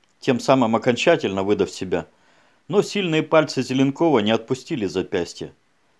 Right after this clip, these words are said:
Тем временем боксёр Витя выбросил вперёд кулак левой руки, обёрнутый в несколько слоёв ткани. Мирошников рухнул на траву. Похоже, он оказался в глубоком нокауте.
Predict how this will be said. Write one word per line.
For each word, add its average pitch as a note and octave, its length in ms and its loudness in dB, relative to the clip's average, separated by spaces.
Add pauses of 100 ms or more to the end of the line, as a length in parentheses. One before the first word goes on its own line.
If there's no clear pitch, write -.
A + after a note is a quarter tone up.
(260)
Тем D3 180 0
временем C#3 440 4
боксёр A#2 400 2
Витя D3 260 0
выбросил B2 500 0
вперёд B2 400 0
кулак A#2+ 380 2
левой A2 260 2
руки, G#2 380 -4 (500)
обёрнутый G#2+ 580 4
в G2 60 -4
несколько G2+ 420 -4
слоёв G2+ 400 2
ткани. E2+ 460 -4 (600)
Мирошников C3+ 680 2
рухнул A#2+ 340 -2
на A2 100 -2
траву. G2 440 -2 (680)
Похоже, C#3+ 380 2
он C3+ 100 4
оказался B2+ 480 4
в A#2+ 60 -4
глубоком B2+ 500 2
нокауте. F2 640 0